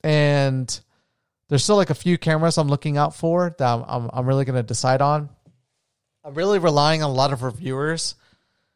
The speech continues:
And so until then, though, I wanted to get a cell phone at least that had a good, reliable camera, because, uh, if I never have my, my camera on me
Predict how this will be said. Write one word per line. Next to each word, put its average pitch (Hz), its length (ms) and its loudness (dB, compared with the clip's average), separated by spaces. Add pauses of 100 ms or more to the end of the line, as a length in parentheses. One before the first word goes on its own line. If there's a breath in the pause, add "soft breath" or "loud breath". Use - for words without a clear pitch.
(380)
And 139 180 2
so 165 220 4
until 202 320 2
then, 185 180 2
though, 160 160 8
I 151 80 6
wanted 185 280 0
to 185 60 -4
get 156 160 -2
a 143 40 -2
cell 156 200 2
phone 156 200 -2
at 139 100 0
least 143 200 -4
that 139 100 0
had 139 240 0
a - 20 -6
good, 139 460 2 (160)
reliable 127 560 4
camera, 127 680 0 (1120)
because, 147 680 2 (280)
uh, 127 320 2
if 135 120 -6
I 147 120 2
never 156 260 2
have 143 240 -2
my, 127 380 0
my 123 240 -2
camera 139 420 -2
on 160 300 0
me 127 380 -4